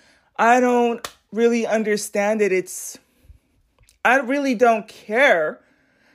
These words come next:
Um, will we talk about it at, at brunch,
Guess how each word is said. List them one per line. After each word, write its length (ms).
Um, 460
will 160
we 140
talk 320
about 320
it 100
at, 240
at 300
brunch, 600